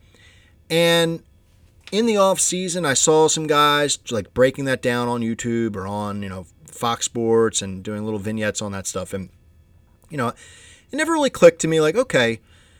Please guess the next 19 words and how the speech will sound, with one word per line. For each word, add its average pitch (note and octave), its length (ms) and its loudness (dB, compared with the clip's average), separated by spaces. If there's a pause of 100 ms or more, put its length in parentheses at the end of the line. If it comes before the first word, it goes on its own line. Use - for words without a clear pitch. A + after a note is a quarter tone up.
(140)
you D#3+ 80 -2
know, D#3+ 80 4
that's, G3 180 -2
that's - 240 0
interesting. D3 600 -2
I A#2+ 80 -6
don't C#3 160 -10
know C#3 100 -8
why B2+ 480 -4
they A#2+ 160 -4
would A#2 140 -8 (320)
do E3 200 -2
that. D#3 320 2
I, A2+ 180 -2
I A#2 40 -2
guess A2+ 200 -2
it's - 140 -8
easier. E3 560 2
And B2 180 0